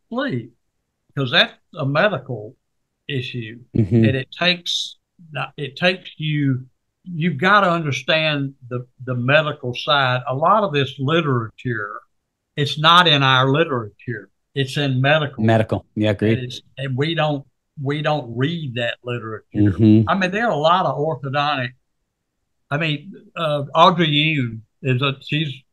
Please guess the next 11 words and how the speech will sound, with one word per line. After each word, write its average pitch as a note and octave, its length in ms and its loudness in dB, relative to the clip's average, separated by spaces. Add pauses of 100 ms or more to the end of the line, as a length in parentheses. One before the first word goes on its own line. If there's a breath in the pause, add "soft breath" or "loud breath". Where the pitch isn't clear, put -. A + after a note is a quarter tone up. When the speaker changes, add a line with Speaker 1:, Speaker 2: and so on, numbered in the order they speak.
(100)
Speaker 1:
one C#3+ 180 -2
of C3 80 -2
the B2 200 -4 (140)
co-authors B2+ 680 0 (140)
in A#2+ 160 -8
my A2+ 100 -6
book A#2+ 480 -6
talking B2 300 -2
Speaker 2:
Mm-hmm. A2+ 100 -4
Speaker 1:
about A#2+ 160 -2
expansion, A#2 680 -10